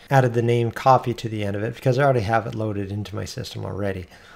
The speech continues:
But it just renames it with a copy here. So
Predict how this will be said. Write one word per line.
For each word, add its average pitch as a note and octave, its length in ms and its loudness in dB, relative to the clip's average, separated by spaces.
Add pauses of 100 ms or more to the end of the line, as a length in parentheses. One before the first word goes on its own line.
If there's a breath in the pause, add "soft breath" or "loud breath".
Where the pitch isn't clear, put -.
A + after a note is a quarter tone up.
(340 loud breath)
But A#2 120 0
it A2 60 -2
just G2+ 200 -4
renames G#2+ 480 -2
it C3+ 60 -8
with A2+ 120 -10
a - 40 -12
copy G#2+ 420 -2
here. F#2+ 200 -8 (480 loud breath)
So D#3 380 8